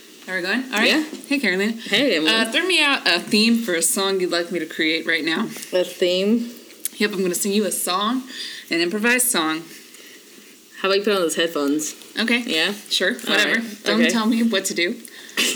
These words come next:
Speaker 2: What song? What kinda,
Speaker 1: So I'm
Speaker 2: like
Speaker 1: gonna make one up. No, give me a topic.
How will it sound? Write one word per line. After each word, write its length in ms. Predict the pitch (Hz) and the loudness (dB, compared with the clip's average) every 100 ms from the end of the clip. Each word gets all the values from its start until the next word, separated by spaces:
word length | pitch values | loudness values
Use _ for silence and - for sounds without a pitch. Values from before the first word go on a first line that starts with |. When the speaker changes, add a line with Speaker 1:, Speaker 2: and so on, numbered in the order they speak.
| - - - - - - - - - | -6 -16 -18 -20 -20 -18 -16 -14 -12
Speaker 2:
What 380 | 160 185 175 | -2 0 0
song? 420 | - 165 139 147 151 - - - - - - - | 0 0 0 -4 -6 -16 -20 -20 -20 -20 -12 -6
What 120 | 170 | 0
kinda, 220 | 190 175 | 2 2
Speaker 1:
So 60 | 160 | 4
I'm 60 | 226 | 4
Speaker 2:
like 60 | |
Speaker 1:
gonna 100 | 233 | 6
make 180 | 226 220 | 4 2
one 120 | 202 | 0
up. 140 | 208 - 277 - 269 | -2 -2 -8 -8 0
No, 140 | 240 | 2
give 160 | 226 220 | 2 4
me 140 | 247 | 4
a 40 | 233 | 2
topic. 560 | 208 190 233 - - | 0 0 -2 -2 -12